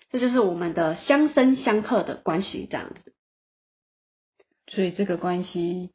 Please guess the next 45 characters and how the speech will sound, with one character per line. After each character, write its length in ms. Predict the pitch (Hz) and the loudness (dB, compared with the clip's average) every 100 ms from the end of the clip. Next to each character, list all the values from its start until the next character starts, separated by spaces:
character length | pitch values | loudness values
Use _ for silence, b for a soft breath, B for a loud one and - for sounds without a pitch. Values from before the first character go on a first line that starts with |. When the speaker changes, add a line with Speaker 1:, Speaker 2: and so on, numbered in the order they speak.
| _ _ | _ _
Speaker 2:
到 140 | 220 214 | -2 0
底 100 | 160 | 0
有 140 | 165 | -2
什 100 | 175 | -4
么 80 | 143 | -6
关 240 | 156 139 | -8 -10
系？ 280 | - 131 - _ b b b b _ | -12 -18 -18 _ b b b b _
Speaker 1:
这 140 | 330 | 0
个 100 | 254 | 0
关 300 | 214 233 226 | -2 0 0
系 200 | 226 220 220 | -2 -2 -2
可 260 | - 175 | -4 -2
大 320 | 269 311 170 | 0 0 2
了。 160 | 294 - 415 - - 269 254 | 2 4 2 2 4 4 4
<laughs> 560 | 370 - 381 - 370 277 | 2 0 -4 -4 -2 4
我 100 | 233 | 6
们 160 | 269 | 8
上 200 | 339 349 | 8 6
一 40 | 320 | 8
集 140 | 240 | 6
已 40 | |
经 140 | 233 277 | 8 6
有 60 | |
先 200 | 262 269 | 8 6
分 180 | 262 262 | 8 8
享 180 | 240 196 | 8 8
了 140 | 196 | 8
两 260 | 190 185 175 | 8 4 4
个 120 | 180 | 2
嘛。 260 | 175 151 - B B | 2 0 -4 B B
Speaker 2:
对 280 | 392 - 349 | 0 4 6
呀， 140 | 339 339 | 8 8
你 160 | 277 | 6
前 160 | 302 294 | 6 8
面 200 | 339 339 | 8 6
讲 160 | 247 | 6
了 120 | 233 269 | 6 6
好 220 | 208 202 | 6 6
多， 340 | 247 247 254 B B B - | 8 6 4 B B B 4
不 140 | 311 | 8
一 20 | |
定 180 | 285 330 | 8 8
很 140 | 226 196 | 8 8
多 120 | 240 | 8
人 320 | 208 180 | 8 4